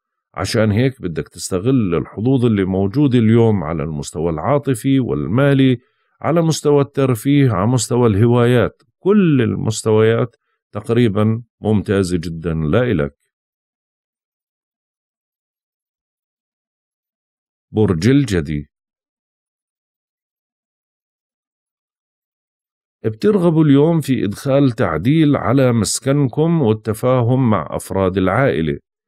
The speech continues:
اليوم رح يكون التركيز كله على البيت وعلى العائلة، عشان هيك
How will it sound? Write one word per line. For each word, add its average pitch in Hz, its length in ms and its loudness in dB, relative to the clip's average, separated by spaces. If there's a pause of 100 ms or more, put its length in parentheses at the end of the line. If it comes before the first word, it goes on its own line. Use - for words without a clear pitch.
(360)
اليوم 147 420 4
رح 104 180 -2
يكون 123 280 -2
التركيز 113 640 -2
كله 127 420 0
على 92 220 -2
البيت 107 540 0
وعلى 101 300 0
العائلة، 85 560 -2
عشان 107 340 -4
هيك 139 280 2